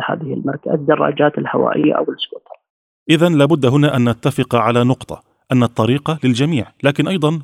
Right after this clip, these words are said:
Speaker 2: وضع الطريق بنظام معين لحماية جميع مستخدميه. احترام هذا النظام أمر واجب، وهذا لا نقاش فيه، لكن لابد أن لا ننسى في أي لحظة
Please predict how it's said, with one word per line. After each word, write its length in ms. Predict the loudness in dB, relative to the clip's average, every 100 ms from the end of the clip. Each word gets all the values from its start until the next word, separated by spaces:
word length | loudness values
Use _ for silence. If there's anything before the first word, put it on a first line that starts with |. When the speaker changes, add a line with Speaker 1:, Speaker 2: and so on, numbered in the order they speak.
| -2
Speaker 2:
وضع 280 | 2 2
الطريق 420 | 0 0 -2 0 0
بنظام 560 | 0 0 0 0 0
معين 400 | 0 0 -2 -2 -4
لحماية 380 | -2 -2 -2 -2
جميع 460 | -2 0 0 0 0
مستخدميه. 680 | -2 -2 -4 -2 -2 -4 -8 _ -12
احترام 380 | -6 -2 -2
هذا 200 | 0 -2
النظام 460 | -2 -4 -4 -4 -4 -8 _ _ -2
أمر 260 | 0 0
واجب، 400 | 0 0 -2 -8 -10
وهذا 460 | -6 -2 -2 0 0
لا 200 | 2 0
نقاش 400 | 0 0 -2 -4
فيه، 240 | -6 -8 -14 _ _ _ 0
لكن 380 | 0 2 -2 0
لابد 360 | 0 0 0 0
أن 140 | 0 0
لا 220 | 2 0
ننسى 360 | 0 -2 -2 -4
في 200 | -2 -4
أي 160 | -2
لحظة 540 | -2 -2 -2 0 -2